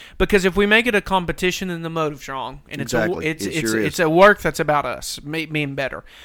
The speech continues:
Speaker 1: But when I humble myself, like in that Philippians two, not out of self-ambition or conceit, but I count their interests higher than mine, that's showing honor.
Speaker 2: Yep.
Speaker 1: That's showing value, Alan.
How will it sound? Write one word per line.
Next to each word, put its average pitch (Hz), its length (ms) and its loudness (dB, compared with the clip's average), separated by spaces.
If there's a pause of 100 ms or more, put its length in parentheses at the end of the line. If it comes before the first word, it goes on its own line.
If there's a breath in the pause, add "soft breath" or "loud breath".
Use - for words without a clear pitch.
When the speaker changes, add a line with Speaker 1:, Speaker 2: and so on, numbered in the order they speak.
(220 loud breath)
Speaker 1:
But 175 220 4
when 196 160 0
I 240 120 8
humble 208 380 0
myself, 147 720 -2
like 151 180 -4
in 160 100 -8
that 165 160 -6
Philippians 170 520 -2
two, 202 260 2
not 165 260 4
out 208 140 6
of 190 80 0
self-ambition 165 720 0
or 147 80 -4
conceit, 175 500 -4
but 151 100 -4
I 151 100 2
count 175 280 -6
their 151 120 -6
interests 160 380 -8
higher 170 280 6
than 143 260 -6
mine, 175 520 2 (540 soft breath)
that's 254 200 0
showing 269 380 2
honor. 262 420 0 (120)
Speaker 2:
Yep. 127 260 -6
Speaker 1:
That's 240 240 2
showing 220 600 0
value, 160 480 0
Alan. 120 380 -8